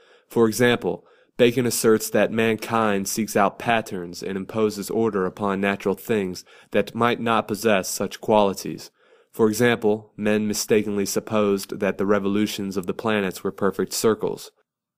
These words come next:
The idols of the cave are the individual biases of particular men due to variable circumstances such as education,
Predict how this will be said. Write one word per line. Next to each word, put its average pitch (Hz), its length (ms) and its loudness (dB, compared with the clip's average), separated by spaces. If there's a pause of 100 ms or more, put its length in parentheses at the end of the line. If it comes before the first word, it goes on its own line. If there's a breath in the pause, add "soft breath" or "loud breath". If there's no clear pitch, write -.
(260)
The 120 100 4
idols 139 300 4
of 120 80 -8
the 113 60 -8
cave 107 520 2
are 104 140 0
the 107 140 0
individual 107 640 2
biases 104 720 0
of 95 160 -6
particular 104 540 -2
men 101 340 -2
due 98 160 -2
to 98 160 -10
variable 98 500 2
circumstances 95 920 -2
such 98 240 -2
as 90 140 -2
education, 101 840 -2